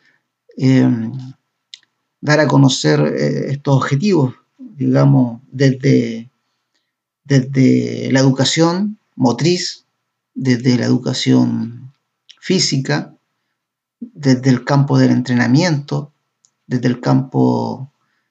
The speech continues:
de, del bienestar, de la recreación, con el objetivo de mejorar la calidad de vida, con el objetivo de, de adquirir hábitos de vida saludable,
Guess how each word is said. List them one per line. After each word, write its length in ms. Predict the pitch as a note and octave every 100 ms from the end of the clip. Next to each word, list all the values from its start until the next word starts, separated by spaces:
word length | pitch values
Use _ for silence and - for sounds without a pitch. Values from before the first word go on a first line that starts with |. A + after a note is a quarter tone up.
| _ _
de, 960 | - - B2 C3 B2 A#2+ A#2 A2+ A2 A2+ B2+ - _ _ _ _ - _
del 200 | - C3
bienestar, 760 | B2 B2 - - F3 D#3 - - _ _ _ _ _ _
de 180 | - B2
la 120 | A#2
recreación, 960 | A#2+ A2+ A#2+ A#2 - D#3+ C#3+ D3 - _ _ _ _ _ _ _ _ _
con 160 | D#3
el 80 | F3+
objetivo 440 | E3 F3 F#3+ A3+ A3+
de 120 | G3+
mejorar 380 | F3 E3 E3 F3
la 120 | E3
calidad 260 | D3+ D3+
de 140 | D3 C#3
vida, 500 | C#3+ D#3 D3+ D#3 D#3 _ _ _ _
con 160 | C#3+
el 80 | D3
objetivo 480 | D3 C#3+ D3 D#3+ E3+
de, 400 | E3 D3+ C#3+ C#3
de 100 | C3+
adquirir 520 | C3+ - C3+ C#3+ D3
hábitos 400 | D3 D3 C#3 C3+
de 80 | C3
vida 180 | C3+ C3
saludable, 760 | - B2+ C#3 D#3 D3 C#3 C#3+